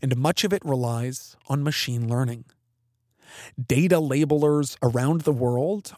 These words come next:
are being sent images of facial data, labeling hundreds of spots on them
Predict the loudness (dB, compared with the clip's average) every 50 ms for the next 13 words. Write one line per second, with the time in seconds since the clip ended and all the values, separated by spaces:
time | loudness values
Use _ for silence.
0 | _ -2 0 2 2 2 0 0 0 -2 -4 -2 -2 -2 -2 -4 -6 -4 -2 0
1 | 0 0 0 0 0 0 0 0 -2 -4 -4 -4 -6 -6 -6 -4 -2 -2 0 0
2 | -2 -2 -2 -2 -2 -2 0 0 -2 -2 -4 -8 _ _ _ _ _ -20 -20 -12
3 | -6 -2 2 4 4 4 4 2 0 0 0 -2 -2 -4 -6 -8 -4 -2 -2 0
4 | 0 2 2 2 0 -2 -4 -8 -6 -4 -2 -2 -2 -2 -2 -2 -2 -2 -4 -6
5 | -12 -10 -4 -2 -2 0 0 0 0 0 -2 -4 -6